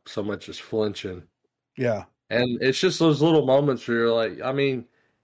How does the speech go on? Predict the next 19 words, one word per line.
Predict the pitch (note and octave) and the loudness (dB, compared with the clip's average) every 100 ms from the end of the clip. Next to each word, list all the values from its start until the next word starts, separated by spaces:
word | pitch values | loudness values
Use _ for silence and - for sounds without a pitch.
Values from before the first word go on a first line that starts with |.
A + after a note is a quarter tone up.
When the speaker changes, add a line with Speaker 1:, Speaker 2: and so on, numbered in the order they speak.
| _ _ _ | _ _ _
Speaker 1:
if | C3+ C3 | 0 0
you're | B2 A#2 | -2 -2
constantly | D3+ E3 D3+ C#3+ D3 | 0 0 0 0 0
working | A#2 B2 C3 A#2+ A2 | 2 -2 -2 -6 -6
with | G2+ | -6
your | F#2+ F#2+ | -8 -10
hands, | G2+ G2+ G2+ | -10 -12 -8
whether | G#2+ G#2 | -6 -6
it's | F#2 G2 | -8 -10
a | |
restaurant, | F#2+ G#2+ - - G#2 G#2 G#2+ F2 | -6 -6 -8 -12 -8 -6 -8 -10
you're | F2 F#2+ F2+ F2+ E2 | -10 -8 -6 -8 -10
a, | F2+ F2+ F2+ | -10 -10 -10
a | F2+ | -6
handyman, | A2+ A2+ G#2+ G#2+ G2+ | -2 -2 -2 -6 -8
a | |
carpenter, | F#2 - G#2+ G#2 G2+ F#2+ | -8 -6 -6 -6 -8 -6
or | F#2 | -4
whatever, | F#2 F#2+ F#2 F#2 F2+ | -6 -6 -6 -8 -10